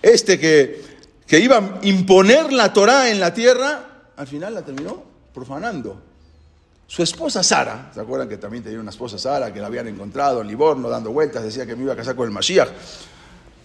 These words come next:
También se convirtió al Islam y posteriormente Shabbatai Sevi se vuelve a casar con una segunda mujer, pero esta vez era una mujer musulmana, que trabajaba como, eh, que limpiaba ahí en el palacio,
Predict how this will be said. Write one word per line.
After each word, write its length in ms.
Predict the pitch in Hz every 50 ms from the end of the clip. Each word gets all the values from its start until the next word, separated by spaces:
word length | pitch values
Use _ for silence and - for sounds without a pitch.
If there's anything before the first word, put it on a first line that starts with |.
| _ -
También 280 | - 180 220 269 233 165
se 120 | 120 120
convirtió 680 | - - 113 117 110 104 123 135 131 127 131 - - - -
al 160 | 123 117 104
Islam 360 | 104 101 95 123 110 110 104 - - - - - - _ - - - - - -
y 80 | 147
posteriormente 640 | 139 139 135 - - 120 131 143 143 147 147 139 139
Shabbatai 380 | 113 123 107 101 110 98 123 123
Sevi 260 | - 120 120 143 143
se 180 | - - 127 117
vuelve 360 | 107 131 170 151 110 95 98
a 80 | 87
casar 420 | 82 90 87 - 98 95 90 - - - - _ _ _
con 120 | - 87
una 160 | 110 117 107 98
segunda 340 | - 98 104 113 113 107
mujer, 280 | 92 92 90 98 87 85
pero 140 | 78 110 123
esta 160 | 123 - 123
vez 160 | 123 127 117
era 100 | 127 127
una 120 | 120 113 104
mujer 240 | 107 104 120 123
musulmana, 640 | 117 113 110 104 - 104 104 113 131 113 - - - - - - - - - - _ - - - - - - - - - - - - - -
que 600 | - 185 208 226 220 - - - - - - - - - -
trabajaba 500 | - 131 135 139 - - 175 175 170 170
como, 1120 | 165 151 151 143 139 139 135 135 131 131 131 127 127 127 123 123 123 123 120 - - - - - _ -
eh, 460 | - - - - - _ - - 123 -
que 100 | 120 123
limpiaba 440 | 127 120 120 147 165 160 135 117
ahí 100 | 123 135
en 80 | 135 127
el 100 | 123 113
palacio, 480 | - 120 127 127 113 - 117 113 -